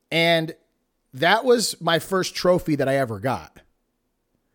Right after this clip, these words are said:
And as the years and years went on, and I got, you, you know, more in, more into baseball through my teenage years and through high school,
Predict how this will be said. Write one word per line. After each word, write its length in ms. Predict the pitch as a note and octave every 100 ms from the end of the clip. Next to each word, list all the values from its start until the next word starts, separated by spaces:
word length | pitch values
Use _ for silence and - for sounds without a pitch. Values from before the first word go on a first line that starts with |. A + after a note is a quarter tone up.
| _ _ C#3
And 120 | D#3
as 220 | E3 C3+
the 100 | D3
years 380 | D#3 A3+ B3 F#3
and 120 | F#3
years 220 | F#3+ E3+
went 200 | D3+ D3+
on, 540 | D#3+ F3 C3 B2+ C3+ - _ _ _ _ _ _ _ _
and 120 | C#3
I 80 | C#3+
got, 320 | D#3 D3 A#2+
you, 280 | C3+ D3+ D3
you 80 | C#3+
know, 80 | D3
more 260 | C#3 D#3 D3
in, 160 | C#3 D3+
more 280 | D3+ D#3 D3+
into 240 | D#3 D3+ B2+
baseball 480 | C#3 D3 - C#3
through 160 | C3+ C#3+
my 140 | C3+
teenage 480 | B2+ D3+ D3 C#3+ B2
years 200 | C#3 C3+
and 80 | C3+
through 140 | C3+
high 160 | B2 D3+
school, 380 | - D3 C3